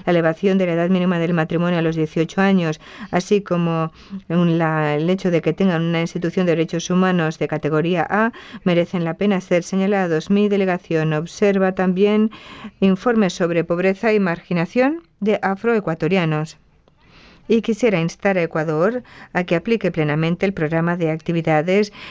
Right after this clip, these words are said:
del decenio de los afrodescendientes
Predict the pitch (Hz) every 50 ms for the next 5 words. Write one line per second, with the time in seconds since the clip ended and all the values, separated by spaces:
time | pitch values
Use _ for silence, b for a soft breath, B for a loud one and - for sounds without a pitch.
0 | 226 208 B - 185 175 185 180 170 165 180 175 165 165 - - 214 208 208 208
1 | 214 220 220 196 180 165 170 - 175 165 - - 156 160 151 151 - 170 165 170
2 | 190 226 220 214 202 202 - 214 208 220 214 -